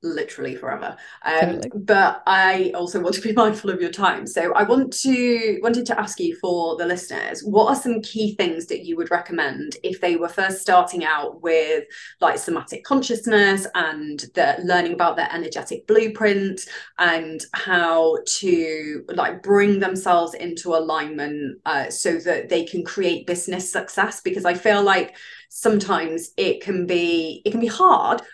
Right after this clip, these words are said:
Speaker 1: but also easier for us to do in our personal life. Whereas with business, it's,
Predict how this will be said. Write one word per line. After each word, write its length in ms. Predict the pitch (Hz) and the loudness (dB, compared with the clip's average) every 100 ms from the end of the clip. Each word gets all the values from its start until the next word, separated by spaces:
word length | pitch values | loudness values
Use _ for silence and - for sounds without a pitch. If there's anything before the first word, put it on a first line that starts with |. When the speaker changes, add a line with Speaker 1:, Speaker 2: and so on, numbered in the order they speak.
| - | 0
Speaker 1:
but 160 | 202 185 | 2 8
also 520 | 208 208 214 180 - | 8 8 4 2 0
easier 400 | 208 196 190 190 | 0 0 2 0
for 140 | 185 190 | 0 -2
us 100 | 175 | -6
to 120 | 208 | -4
do 160 | 185 175 | 0 2
in 80 | |
our 100 | 170 | 0
personal 460 | 165 190 180 185 175 | 0 2 2 2 0
life. 320 | 170 190 - | 2 2 0
Whereas 280 | 170 170 170 | 0 0 -2
with 200 | 175 - | -8 0
business, 760 | 247 233 - 76 95 - - - | -2 0 -6 -6 -8 -10 -12 -6
it's, 640 | 180 175 170 - - - | 0 4 2 0 -6 -8